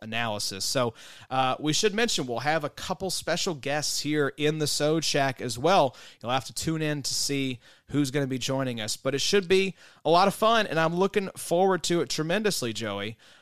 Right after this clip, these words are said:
Uh, but tonight, we have, we, we like balance with this show, right? So we had Mikey Dubs on a few weeks ago to give us draft sleepers.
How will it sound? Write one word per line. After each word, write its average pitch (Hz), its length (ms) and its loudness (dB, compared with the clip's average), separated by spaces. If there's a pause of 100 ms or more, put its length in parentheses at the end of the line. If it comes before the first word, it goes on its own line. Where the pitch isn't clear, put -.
(180)
Uh, 120 360 -2
but 127 480 0 (320)
tonight, 180 560 4
we 147 220 2
have, 208 380 2 (120)
we, 175 180 -4
we 214 100 -4
like 233 300 0
balance 190 480 2
with 127 220 -8
this 113 120 -8
show, 107 320 -4
right? 120 320 -4
So 143 160 -2
we 127 180 -2
had 160 440 2 (260)
Mikey 110 280 -6
Dubs 156 420 4
on 151 420 4 (220)
a 104 80 -12
few 117 220 -8
weeks 156 320 0
ago 143 400 2
to 123 100 -6
give 123 240 -4
us 120 180 -2
draft 104 320 -2
sleepers. 190 680 0